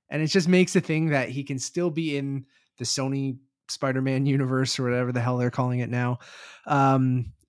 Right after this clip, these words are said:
it can be sort of part of the M C U multiverse saga. Um, you can have the Tom Holland Spider-Man. He just has to sit in a voice booth for a day,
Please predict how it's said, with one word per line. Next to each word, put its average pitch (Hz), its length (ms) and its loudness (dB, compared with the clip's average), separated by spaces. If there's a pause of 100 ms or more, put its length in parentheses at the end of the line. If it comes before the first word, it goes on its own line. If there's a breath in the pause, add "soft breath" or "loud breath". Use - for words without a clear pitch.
(140)
it 131 160 -8
can 139 140 -2
be 123 140 -2
sort 151 320 4
of 139 60 2
part 139 220 4
of 131 60 -2
the 127 160 2
M 123 140 0
C - 180 -2
U 120 300 0
multiverse 117 560 -2
saga. 110 600 0 (520 loud breath)
Um, 98 600 -4 (320)
you 117 160 -6
can 120 140 -4
have 120 380 0
the 120 80 -4
Tom 120 240 -4
Holland 110 320 -4
Spider-Man. 127 440 -2
He 117 140 -6
just 104 220 -8
has 101 140 -6
to 104 80 -10
sit - 220 -6
in 107 80 -10
a 110 60 -4
voice 135 340 0
booth 139 360 0
for 131 320 -4
a 127 60 -2
day, 120 500 -2